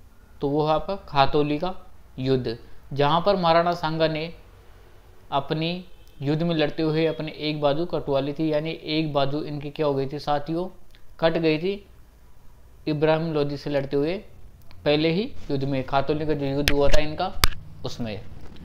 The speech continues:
बढ़ते हैं साथियों हमारे नेक्स्ट क्वेश्चन की तरफ। किसने दिल्ली,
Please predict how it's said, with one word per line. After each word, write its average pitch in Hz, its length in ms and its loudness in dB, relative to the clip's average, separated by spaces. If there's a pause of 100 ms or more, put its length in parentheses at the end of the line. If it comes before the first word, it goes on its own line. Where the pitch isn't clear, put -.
(400)
बढ़ते 170 320 6
हैं 214 160 0
साथियों 185 360 2
हमारे 170 300 0
नेक्स्ट 156 360 -6
क्वेश्चन 156 260 -6
की 180 120 -4
तरफ। 123 380 -4 (3250)
किसने 214 360 2
दिल्ली, 180 600 4